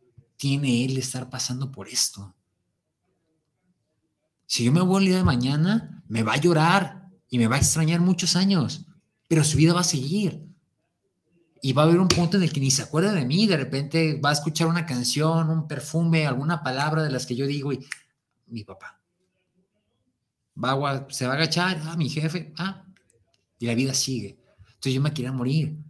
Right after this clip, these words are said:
¿Para qué hacer pasar eso a todas las personas que yo quería? Sobre todo a mis hijos, que era, a mi hija, que era mi enfermera.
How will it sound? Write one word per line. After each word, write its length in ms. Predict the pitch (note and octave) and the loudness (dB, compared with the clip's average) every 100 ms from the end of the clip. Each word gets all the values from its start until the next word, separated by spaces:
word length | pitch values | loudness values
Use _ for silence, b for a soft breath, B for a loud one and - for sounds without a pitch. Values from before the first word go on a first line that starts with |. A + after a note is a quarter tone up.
| - | -10
¿Para 160 | B2 | -6
qué 120 | B2 C#3 | -4 -2
hacer 200 | E3 D#3 | -2 -2
pasar 300 | D#3+ D#3 D#3 | -2 0 0
eso 240 | D#3 D#3+ | 0 -2
a 80 | D#3 | -4
todas 140 | C#3 | -6
las 120 | C#3+ | -8
personas 240 | - B2+ B2+ | -8 -10 -10
que 80 | B2 | -10
yo 40 | A#2 | -10
quería? 460 | A2 A2 A2 - _ _ | -8 -6 -6 -10 _ _
Sobre 220 | - B2+ | -4 -2
todo 140 | B2 E3 | 0 0
a 40 | |
mis 200 | E3+ - | 2 0
hijos, 220 | C3 E3 | -2 -2
que 100 | - | -2
era, 320 | C3 C3+ C3+ C3+ | -6 -6 -2 -2
a 40 | |
mi 160 | A2 A#2+ | 0 -2
hija, 240 | C3+ E3 | -2 -4
que 80 | C3+ | -4
era 120 | C#3+ | -4
mi 140 | D#3+ A#2+ | -2 -2
enfermera. 560 | G#2 G#2 A2+ D#3 - | -4 -6 -4 -4 -6